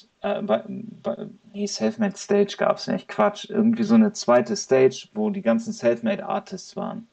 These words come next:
Damals Schimmel, Favorite, Kollega. Nur die drei und alle haben sie,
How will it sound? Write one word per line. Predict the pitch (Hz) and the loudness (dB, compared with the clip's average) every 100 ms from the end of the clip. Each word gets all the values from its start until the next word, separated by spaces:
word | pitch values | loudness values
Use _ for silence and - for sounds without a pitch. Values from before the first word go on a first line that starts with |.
| _ _ - | _ _ 0
Damals | 117 123 117 - - | 2 2 0 -4 -14
Schimmel, | - - 131 135 120 - | -8 0 2 2 -4 -8
Favorite, | - 208 202 208 208 208 - | -4 -2 0 2 0 -2 -6
Kollega. | - 202 202 - - _ _ _ - | 0 2 4 2 -4 _ _ _ -2
Nur | 117 131 | 0 2
die | 123 147 | -2 -2
drei | 127 110 123 147 190 _ - - - - | 0 4 4 2 -4 _ -20 -20 -20 -6
und | 208 117 120 113 - - | 0 2 4 2 -2 0
alle | 110 120 113 | 4 4 4
haben | 110 202 | 2 0
sie, | 208 - | 2 0